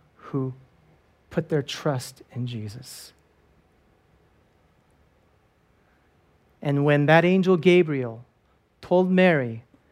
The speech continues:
earlier in the chapter that the Son of the Most High will overpower you, will envelop you,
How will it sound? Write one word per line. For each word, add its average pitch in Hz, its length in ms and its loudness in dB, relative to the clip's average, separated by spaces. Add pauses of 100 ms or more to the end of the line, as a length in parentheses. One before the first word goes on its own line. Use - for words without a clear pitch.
(480)
earlier 185 340 4
in 190 80 2
the 180 80 0
chapter 160 540 -4 (640)
that 135 140 -8
the 143 100 -6
Son 185 280 2
of 196 60 2
the 202 80 4
Most 190 340 0
High 147 440 -2 (1000)
will 131 240 -6 (340)
overpower 180 1000 2
you, 131 120 -2
will 147 240 2
envelop 180 500 4
you, 123 280 -6